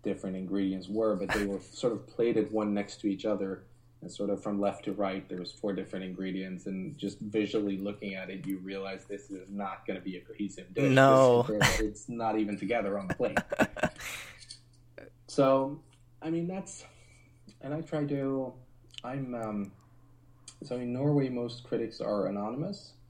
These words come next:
Speaker 2: Got it.
Speaker 1: Um, I'm not. Um,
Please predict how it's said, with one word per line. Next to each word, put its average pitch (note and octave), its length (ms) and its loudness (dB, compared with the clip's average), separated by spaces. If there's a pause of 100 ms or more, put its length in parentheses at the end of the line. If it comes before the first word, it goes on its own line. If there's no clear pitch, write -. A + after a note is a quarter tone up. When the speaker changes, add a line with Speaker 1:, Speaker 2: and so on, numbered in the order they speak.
(120)
Speaker 2:
Got C3 220 10
it. - 120 0
Speaker 1:
Um, F#2+ 480 -8 (260)
I'm G#2+ 260 -4
not. C3+ 440 -6 (460)
Um, G2 960 -6